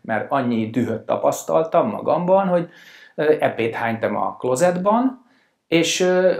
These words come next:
azóta alig emésztek, meg besárgult a szemem fehérje, és hogy mi lett a májammal. És akkor el kell menni, és meg kell, stb. stb.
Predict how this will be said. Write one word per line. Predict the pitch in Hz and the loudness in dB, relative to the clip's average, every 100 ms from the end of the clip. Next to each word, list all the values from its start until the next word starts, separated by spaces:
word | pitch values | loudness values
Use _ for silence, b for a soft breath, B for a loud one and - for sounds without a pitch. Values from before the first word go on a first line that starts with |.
| - | 0
azóta | 151 151 147 151 | 0 2 2 4
alig | 147 107 107 | 4 4 0
emésztek, | 139 190 185 - 170 147 147 | -2 0 -2 0 2 2 0
meg | 147 135 135 | -4 -4 -2
besárgult | 123 - 120 107 107 101 101 | -2 -2 0 0 -2 -4 -4
a | 95 | -4
szemem | - 123 170 | -4 -2 -2
fehérje, | 190 185 165 160 151 147 | 0 0 2 2 4 2
és | 143 | 2
hogy | - 147 | -2 -2
mi | 139 | 0
lett | 107 - | 0 -2
a | 139 | -2
májammal. | 117 95 92 92 95 101 | -2 -2 -4 -8 -6 -4
És | 110 | -4
akkor | 95 - 220 - | -8 -10 -10 -8
el | - | -10
kell | - 135 | -6 -6
menni, | 139 95 107 | -4 -6 -8
és | 120 - | -8 -8
meg | 117 - | -8 -10
kell, | - - | -14 -14
stb. | - 120 - 107 | -8 -6 -6 -6
stb. | 113 98 - - - | -6 -6 -6 -6 -6